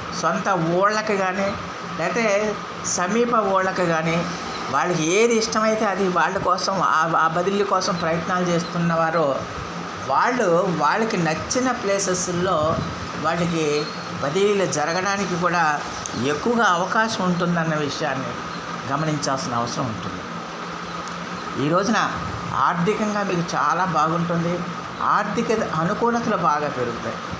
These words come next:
ఈ ఆదాయం అనేది మీకు ఖచ్చితంగా కూడా అన్ని రకాలుగా కూడా, అన్ని మార్గాల నుంచి కూడా మీకు పెరగడానికి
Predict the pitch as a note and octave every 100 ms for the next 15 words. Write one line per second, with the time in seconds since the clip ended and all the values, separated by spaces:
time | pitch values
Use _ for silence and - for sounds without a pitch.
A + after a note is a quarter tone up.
0 | - - - - D3 F3+ D3 F3+ A#3+ B3
1 | A#3 A3 G#3 G#3+ F#3 F3+ G3 F#3+ F#3 -
2 | D#3+ - G3 G#3 G#3 G3 G3+ F#3 C#3+ C#3
3 | - - - A#2+ E3 A3+ A3+ G#3 G#3+ A3
4 | A3 G#3+ G#3 F#3+ D#3+ D3+ D#3 F#3 E3 D#3
5 | F3 E3+ F#3+ F#3+ F#3 F3 E3+ E3 D#3 -
6 | - - - - D3 F3+ F3+ C3+ D3 F3
7 | F#3 F3+ F3 D#3+ C#3+